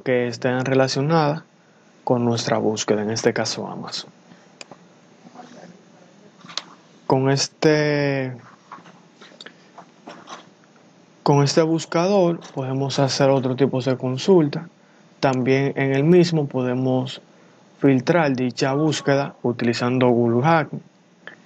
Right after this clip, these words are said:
Pero lo que corre, eh, en esta, en esta parte del video no vamos a tratar nada de esto. Ta-, eh, en este caso ingresé otra, otra organización, en este caso Microsoft,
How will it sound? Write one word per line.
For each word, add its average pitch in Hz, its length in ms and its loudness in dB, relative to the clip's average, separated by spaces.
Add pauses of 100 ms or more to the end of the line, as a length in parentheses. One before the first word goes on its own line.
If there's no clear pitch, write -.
(640)
Pero 127 800 0 (140)
lo 131 140 0
que 131 120 2
corre, 127 260 0 (100)
eh, 123 480 0 (120)
en 127 160 0
esta, 139 520 0
en 135 80 -6
esta 135 220 -4
parte 147 240 -2
del 147 100 -2
video 165 260 4
no 131 100 0
vamos 123 280 -2
a 123 80 0
tratar 117 340 0
nada 117 280 -4
de 113 220 -2
esto. - 200 -14 (1080)
Ta-, 143 180 0
eh, 131 300 4
en 127 80 0
este 127 240 2
caso 151 320 -2
ingresé 123 460 -4
otra, 120 880 -2 (840)
otra 127 200 0
organización, 127 560 2
en 135 60 2
este 123 200 -2
caso 123 280 -2
Microsoft, 139 520 -2